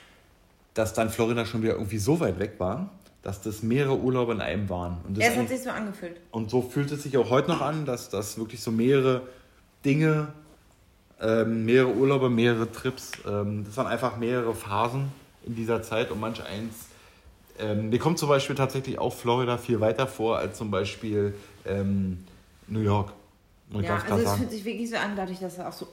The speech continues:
Speaker 2: unterschiedliche Dinge waren.
Speaker 1: Ja.
Speaker 2: Und die Art und Weise, weil so ein Haus drei Wochen ist was ganz anderes als in, in einem Hotel in der Großstadt drei Wochen. Und
Speaker 1: Mhm.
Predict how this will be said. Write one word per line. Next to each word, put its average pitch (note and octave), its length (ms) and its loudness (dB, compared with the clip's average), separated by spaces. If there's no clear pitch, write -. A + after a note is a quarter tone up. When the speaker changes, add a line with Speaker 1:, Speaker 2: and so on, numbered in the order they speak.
Speaker 2:
unterschiedliche G3+ 840 -4
Dinge E3 420 -10
waren. E3+ 320 -10
Speaker 1:
Ja. - 140 -16
Speaker 2:
Und G3+ 160 -6
die - 180 -10
Art G#3 200 -2
und E3 180 -4
Weise, G#3 360 0
weil F3 180 0
so F3 60 -4
ein E3 280 -6
Haus D#4 340 0
drei D#3+ 300 -4
Wochen E3 280 -4
ist E3 120 -8
was F3 140 -6
ganz F3+ 200 -8
anderes F#3+ 340 -4
als F3 400 -8
in, G3 160 -2
in F#3 260 -2
einem F3+ 160 0
Hotel F#3+ 480 -2
in F#3 140 -4
der E3 120 -6
Großstadt A3+ 680 -2
drei C3 280 -8
Wochen. C#3+ 420 -10
Und D#3 160 -6
Speaker 1:
Mhm. G2 100 -8